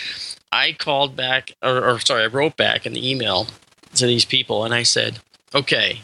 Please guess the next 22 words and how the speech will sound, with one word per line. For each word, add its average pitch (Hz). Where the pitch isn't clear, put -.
brace 139
yourselves. 92
This 135
is 135
a 131
failed 127
rocket 113
launch 107
in 104
progress." -
<laughs> -
I 131
go, 113
"You're 156
watching 143
the 120
leaking 143
of 117
fuel, 131
and 123
the, 113
that 117